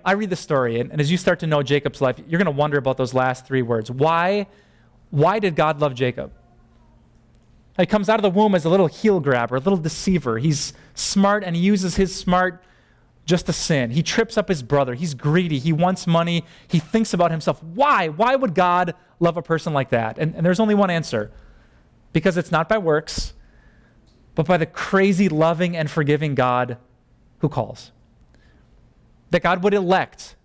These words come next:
that he would choose, that he would love and he would bless people who have not always exercised the best self-control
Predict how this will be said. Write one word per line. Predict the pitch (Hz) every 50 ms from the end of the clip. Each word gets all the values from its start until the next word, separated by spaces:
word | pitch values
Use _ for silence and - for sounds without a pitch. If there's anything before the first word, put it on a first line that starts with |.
| _
that | - 151 170 165 - -
he | 208 208
would | 196 208 156
choose, | - - - 214 196 165 135 123 117 120
that | 175 151
he | - 214
would | 208 185 196 175
love | 180 175 190 202 226 247 240 202 208
and | 180 175
he | 160 170 208 214
would | 196 208 170 139
bless | 147 160 175 160 139 127 - -
people | - 214 208 226 220
who | 185 208 220
have | 196 175
not | 180 180 185 220 247 -
always | 208 208 208 196 196
exercised | 196 185 - - 180 - - 180 175 165
the | - 147
best | 139 160 156 156 -
self-control | 175 156 156 - 170 151 - - 143 131 127 127 127 127 123 -